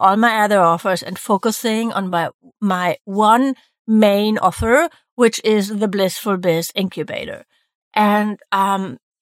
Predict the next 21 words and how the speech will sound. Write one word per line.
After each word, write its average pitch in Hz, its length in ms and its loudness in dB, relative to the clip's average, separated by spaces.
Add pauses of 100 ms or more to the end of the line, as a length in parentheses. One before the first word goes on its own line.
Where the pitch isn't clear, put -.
(160)
I 226 140 2
just 214 240 -2
love 175 180 2
that. - 260 -10
It, 226 240 -2
it 233 140 -2
was, 247 180 4
like, 226 220 0
the 220 100 -2
perfect 254 480 0
decision 233 420 0
for 220 160 -2
me. 208 380 -2
I 185 120 -2
love 214 360 2
working 226 460 0
with 220 140 -2
my 220 160 2
students 208 520 0
so 202 220 0
closely, 247 1000 2